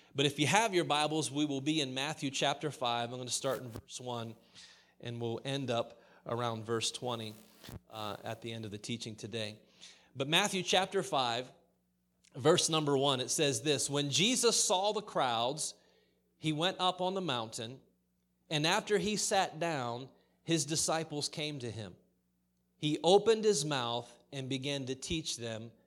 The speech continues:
saying, "Blessed." That's the very first thing that he says in starting this Sermon on the Mount teaching. The very first word that he uses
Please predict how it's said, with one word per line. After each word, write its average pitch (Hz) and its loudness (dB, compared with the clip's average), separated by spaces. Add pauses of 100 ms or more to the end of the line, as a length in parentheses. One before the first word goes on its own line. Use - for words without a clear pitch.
(300)
saying, 117 -6 (720)
"Blessed." 120 -4 (680)
That's 151 -2
the 127 -4
very 175 0 (200)
first 165 -2 (520)
thing 165 2
that 156 -2
he 160 0
says 113 -2 (600)
in 147 -4
starting 165 4
this 147 0 (340)
Sermon 185 6
on 180 4
the 180 2
Mount 170 2 (140)
teaching. 127 0 (440)
The 120 -6
very 175 6
first 196 0
word 190 4
that 175 4
he 170 2
uses 151 0